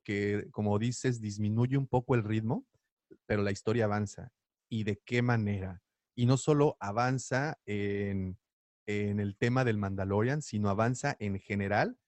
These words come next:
en toda la temática de Star Wars y sobre todo la época en la que se está viviendo, o en, en, en Star Wars, bueno, o en, en, ahí en la, en la serie, avanza muchísimo y nos suelta unos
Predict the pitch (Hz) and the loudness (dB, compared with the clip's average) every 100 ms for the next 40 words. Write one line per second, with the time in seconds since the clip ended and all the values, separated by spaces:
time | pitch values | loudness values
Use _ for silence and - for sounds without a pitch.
0 | _ _ _ 104 101 - 120 135 120 107 | _ _ _ -6 -4 -2 0 2 0 -2
1 | 104 104 120 - 139 131 98 - - 104 | -6 -4 -6 0 0 0 -6 -6 -2 2
2 | 123 131 160 - 110 - 107 104 123 131 | 4 4 2 0 -10 -8 -8 -6 -4 -4
3 | 131 110 104 117 - 123 - 120 101 - | 0 0 0 0 -2 -6 -4 -4 -4 -6
4 | - 95 117 120 113 113 117 170 - _ | -14 -6 -2 -2 0 0 0 -2 -6 _
5 | _ _ _ _ 123 117 107 113 110 113 | _ _ _ _ -4 -4 0 0 0 0
6 | 107 104 104 101 - 113 110 156 123 110 | 2 4 4 0 2 2 4 0 0 0
7 | 101 98 90 - 101 90 - 95 98 107 | 0 0 -4 -8 -10 -10 -12 -12 -8 -8
8 | 107 95 - 92 98 - 107 127 214 _ | -8 -10 -16 -20 -14 -6 -4 -4 -8 _
9 | _ _ _ 101 107 120 120 139 127 101 | _ _ _ 0 2 2 2 0 0 0
10 | - 139 - 143 143 147 - 110 110 101 | -2 -4 0 0 2 0 0 0 0 0
11 | - 131 131 - 143 156 - _ _ _ | 0 0 0 -4 -6 -6 -10 _ _ _
12 | 127 127 131 131 131 - | 0 2 4 2 0 -4